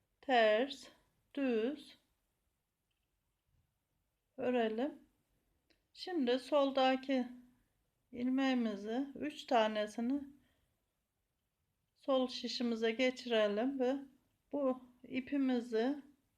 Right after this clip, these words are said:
o sol şişteki üç ilmeğin üzerinden geçirip tekrar o üç ilmeği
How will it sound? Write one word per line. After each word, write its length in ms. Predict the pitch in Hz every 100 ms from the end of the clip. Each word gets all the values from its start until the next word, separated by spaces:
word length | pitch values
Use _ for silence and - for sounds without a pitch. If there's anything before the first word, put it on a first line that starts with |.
| _ _ _ _ _ _ _ _ _ _
o 320 | 254 254 254 254 -
sol 300 | - 302 302
şişteki 680 | 302 - 247 - 233 220 247
üç 280 | 262 277 285
ilmeğin 340 | 247 233 233
üzerinden 560 | 247 247 247 233 220 226
geçirip 640 | 254 254 247 226 294 -
tekrar 400 | 285 277 254 240
o 160 | 254 285
üç 240 | 277 -
ilmeği 800 | 254 - 247 226 233 233 247 285